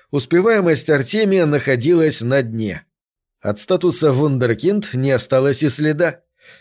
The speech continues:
Интерес к его персоне безвозвратно исчез. Обычный ребенок, который каким-то образом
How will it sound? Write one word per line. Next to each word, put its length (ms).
Интерес 540
к 60
его 200
персоне 640
безвозвратно 1000
исчез. 460
Обычный 540
ребенок, 640
который 340
каким-то 440
образом 460